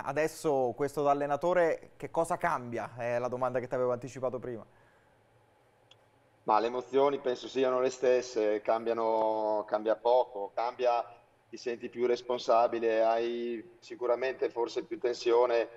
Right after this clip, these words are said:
Speaker 2: eh, quando sei in panchina, perché non riesci a, a scaricare in campo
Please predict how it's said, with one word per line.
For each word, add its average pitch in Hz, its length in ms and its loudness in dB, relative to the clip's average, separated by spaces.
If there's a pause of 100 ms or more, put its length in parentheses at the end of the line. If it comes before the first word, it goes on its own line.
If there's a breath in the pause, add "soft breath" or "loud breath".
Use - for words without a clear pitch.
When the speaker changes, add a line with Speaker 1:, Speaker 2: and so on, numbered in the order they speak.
(360)
Speaker 2:
eh, 110 160 -4
quando 117 260 -2
sei 120 180 0
in 113 40 -6
panchina, 120 520 0
perché 113 540 4
non 113 120 -4
riesci 120 440 -4
a, 117 340 2
a 110 640 -14
scaricare 123 640 0
in 117 60 -10
campo 120 680 -2